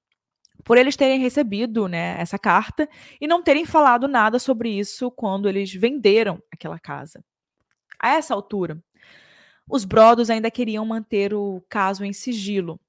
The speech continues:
Até os filhos deles não faziam nem ideia do stalker, mas tava ficando cada vez mais difícil, porque os co-, os vizinhos começaram a fofocar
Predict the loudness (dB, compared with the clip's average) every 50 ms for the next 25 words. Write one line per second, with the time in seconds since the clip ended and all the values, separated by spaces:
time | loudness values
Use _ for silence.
0 | _ _ -16 -12 -6 -4 -4 -4 -4 -6 -8 -6 -6 -6 -6 -6 -6 -6 -8 -12
1 | -12 -16 -18 _ _ -16 -14 -12 -10 -12 -12 -10 -8 -8 -8 -8 -8 -12 -12 -10
2 | -10 -10 -10 -10 -10 -10 -12 -12 -6 -4 -2 -2 0 -2 -2 -4 -6 -6 -8 -12
3 | -14 -12 -10 -10 -10 -10 -10 _ _ -20 -20 _ _ _ _ _ -6 -2 0 0
4 | 0 -2 -6 -10 -12 -16 -20 _ _ -8 -6 -6 -6 -8 -12 -12 -10 -10 -10 -8
5 | -8 -8 -6 -6 -4 -6 -6 -6 -6 -8 -8 -8 -8 -12 -14 -18 -20 -20 -20 -20
6 | -20 -20 -20 -20 _ _ _ _ _ -20 -14 -12 -12 -12 -12 _ -20 -20 -18 _
7 | -8 -8 -6 -4 -6 -6 -6 -6 -10 -10 -10 -12 -10 -10 -8 -8 -8 -8 -10 -8
8 | -4 -4 -4 -4 -4 -8 -10 -12 -10 -10 -10 -10 _ 0 2 4 4 2 0 _